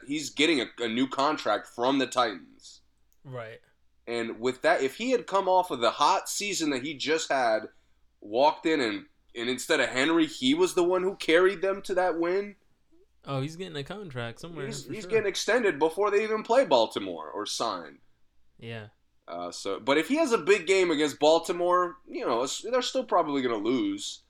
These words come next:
Speaker 2: Mm-hmm.
Speaker 1: But if he gets into a shootout and it's kind of a close game,
Speaker 2: Yeah.
Speaker 1: Tit-, Titans might commit to him.
Speaker 2: Yeah.
Speaker 1: And, and to be honest, I can't even be mad at that.
Speaker 2: I agree.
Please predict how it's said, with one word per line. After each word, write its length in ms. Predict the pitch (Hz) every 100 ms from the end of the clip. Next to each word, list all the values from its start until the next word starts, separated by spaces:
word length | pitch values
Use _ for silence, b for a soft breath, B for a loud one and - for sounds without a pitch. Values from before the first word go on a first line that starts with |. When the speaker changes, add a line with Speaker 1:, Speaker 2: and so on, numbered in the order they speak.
| _ _ _
Speaker 2:
Mm-hmm. 360 | 143 131 120 123
Speaker 1:
But 140 | 127 123
if 100 | 131
he 320 | 220 262 254
gets 300 | 160 196 -
into 160 | 196 190
a 60 |
shootout 680 | 156 - 185 180 170 175 160
and 80 | 147
it's 120 | 143
kind 220 | 175 165
of 80 | 151
a 80 | 143
close 460 | - 143 151 -
game, 560 | 139 147 151 156 170 170 - - b b b b b - - - - -
Speaker 2:
Yeah. 240 | 123 185
Speaker 1:
Tit-, 160 | 349 -
Titans 320 | 208 359 175
might 200 | 175 220
commit 300 | - 156 170
to 120 | - 101
him. 260 | 82 85 _ _ _ _ _ _ _ _ _ _ _ _
Speaker 2:
Yeah. 260 | 127 143 156
Speaker 1:
And, 340 | 107 113 113 113
and 140 | 120
to 80 | 151
be 100 | 156
honest, 320 | 226 226 190
I 80 | 170
can't 220 | 170 196
even 200 | 185 175
be 80 | 156
mad 260 | 147 143 135
at 120 | -
that. 240 | 82 - - _ _ _ _ _ _ _ _ _ _ _ _ -
Speaker 2:
I 80 | 131
agree. 300 | 160 139 139